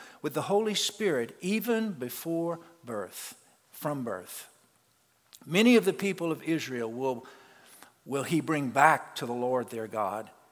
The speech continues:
and he will go on before the Lord in the spirit and power of Elijah, to turn the hearts of fathers to their children and the disobedient to the wisdom of the righteous,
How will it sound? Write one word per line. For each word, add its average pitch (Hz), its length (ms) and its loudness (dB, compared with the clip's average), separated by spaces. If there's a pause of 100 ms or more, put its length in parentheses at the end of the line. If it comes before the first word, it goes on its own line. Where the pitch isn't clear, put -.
(560)
and 147 120 -2
he 185 120 2
will 180 160 2
go 196 320 4
on 175 260 4
before 180 400 -2
the 170 80 -2
Lord 139 360 2
in 131 140 -2
the 123 80 -4
spirit 190 500 2
and 123 140 -4
power 170 420 0
of 131 220 -6
Elijah, 135 640 0 (1000)
to - 80 -12
turn 214 320 2
the 185 80 2
hearts 180 340 0
of 151 60 -6
fathers 160 460 0
to 160 100 -6
their 147 140 -2
children 156 500 -4 (640)
and 120 120 -4
the 131 60 -4
disobedient 143 760 -2
to 135 80 -6
the 123 100 -6
wisdom 135 600 -2 (320)
of 107 100 -16
the 113 40 -10
righteous, - 720 -2